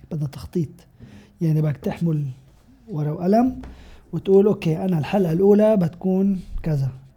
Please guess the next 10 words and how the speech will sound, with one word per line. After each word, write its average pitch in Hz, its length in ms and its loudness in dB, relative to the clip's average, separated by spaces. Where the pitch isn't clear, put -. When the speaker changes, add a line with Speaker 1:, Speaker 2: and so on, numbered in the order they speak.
Speaker 1:
اثنين 196 480 2
كذا، 143 300 -4
ثلاثة 180 300 -2
كذا"، 185 380 -2
وسجل 190 560 6
كذا 180 320 6
حلقة 240 480 2
قبل 254 220 8
ما 196 100 6
تنزل، 160 420 0